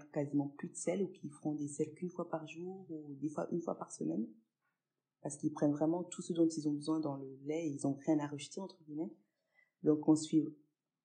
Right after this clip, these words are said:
voilà, donc il faut vraiment se fier sur, euh, les urines. Des urines, euh, à chaque change, euh, des, des couches de,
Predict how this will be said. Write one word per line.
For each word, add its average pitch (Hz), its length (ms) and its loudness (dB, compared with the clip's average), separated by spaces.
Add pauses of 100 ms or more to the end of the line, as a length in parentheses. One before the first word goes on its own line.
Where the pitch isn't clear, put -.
(540)
voilà, 151 320 6
donc 151 240 6
il - 60 -6
faut - 140 -2
vraiment 151 260 6
se - 160 -2
fier 180 260 2
sur, 170 380 -2
euh, 147 80 6
les 160 220 6
urines. 139 240 -2
Des 147 160 -2
urines, 151 360 0
euh, 135 220 -8 (440)
à 143 80 0
chaque 156 220 -4
change, 165 460 0
euh, 139 160 -2
des, 139 120 -12 (200)
des 143 100 -4
couches - 380 -8
de, 139 360 -4